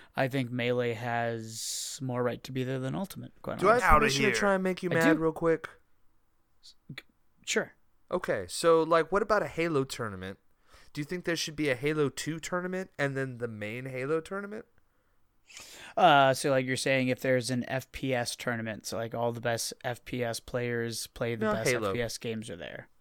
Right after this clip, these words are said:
Speaker 2: Let's just go
Speaker 1: So
Speaker 2: just Halo. So it's
Speaker 1: So
Speaker 2: just, its validity is one hundred percent in question and focus.
Speaker 1: Well, if
Speaker 2: Let's
Speaker 1: it's a
Speaker 2: say
Speaker 1: Halo
Speaker 2: Halo.
Speaker 1: tournament, are you saying, like
Speaker 2: Oh, yeah, you're right. It's, it's more likely to be de-, demarcated into different events.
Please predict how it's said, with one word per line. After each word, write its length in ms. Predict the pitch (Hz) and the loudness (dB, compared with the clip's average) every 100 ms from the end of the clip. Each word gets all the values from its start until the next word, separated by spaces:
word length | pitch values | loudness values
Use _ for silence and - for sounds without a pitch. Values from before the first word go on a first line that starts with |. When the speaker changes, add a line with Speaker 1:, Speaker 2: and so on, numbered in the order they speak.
| - | -2
Speaker 2:
Let's 160 | 208 208 | 0 0
just 160 | 196 - | -4 2
go 160 | - | 2
Speaker 1:
So 100 | 120 | 2
Speaker 2:
just 120 | 113 | -2
Halo. 340 | 110 98 82 67 - - _ | -2 -4 -4 -10 -16 -20 _
So 260 | - - 127 | -8 -2 0
it's 100 | 120 | 0
Speaker 1:
So 60 | |
Speaker 2:
just, 240 | - 127 - | -4 -6 -6
its 220 | 131 123 | -4 -4
validity 760 | 127 127 120 139 131 127 120 113 - - | -4 -2 0 -2 -2 -4 -6 -8 -14 -14
is 180 | 107 110 | -10 -8
one 120 | 107 | -8
hundred 280 | 104 113 101 | -6 -8 -8
percent 400 | 104 - 98 92 | -8 -8 -8 -10
in 160 | 104 101 | -14 -12
question 420 | - 98 - 90 | -8 -8 -10 -14
and 140 | 82 | -14
focus. 460 | - 62 - - - _ _ _ _ _ _ - | -14 -16 -18 -20 -20 _ _ _ _ _ _ -14
Speaker 1:
Well, 140 | 156 147 | -6 -4
if 60 | |
Speaker 2:
Let's 120 | 139 127 | -4 -4
Speaker 1:
it's 60 | |
a 40 | 143 | 0
Speaker 2:
say 120 | 170 | 2
Speaker 1:
Halo 180 | 147 165 | 4 2
Speaker 2:
Halo. 80 | 127 | 2
Speaker 1:
tournament, 520 | 117 - 196 131 113 _ _ - | -4 -4 -2 -2 -4 _ _ -6
are 60 | |
you 100 | 127 | -4
saying, 340 | 113 120 117 113 | -2 -2 -2 -2
like 280 | 110 107 - | -4 -6 -2
Speaker 2:
Oh, 200 | 123 131 | 2 4
yeah, 260 | 123 113 107 | 4 2 0
you're 160 | 107 | 0
right. 220 | 110 104 104 | 2 2 0
It's, 200 | 101 - | -4 -6
it's 200 | 113 - | -8 -4
more 140 | 117 | 0
likely 300 | 110 107 113 | 2 2 -2
to 80 | 104 | -4
be 160 | 113 110 | -4 -4
de-, 140 | 107 | -8
demarcated 800 | 90 101 98 95 90 92 85 85 | -10 -10 -6 -4 -4 -6 -8 -10
into 200 | 85 85 | -14 -16
different 320 | - - 82 | -14 -14 -14
events. 440 | 82 80 60 - | -12 -12 -12 -18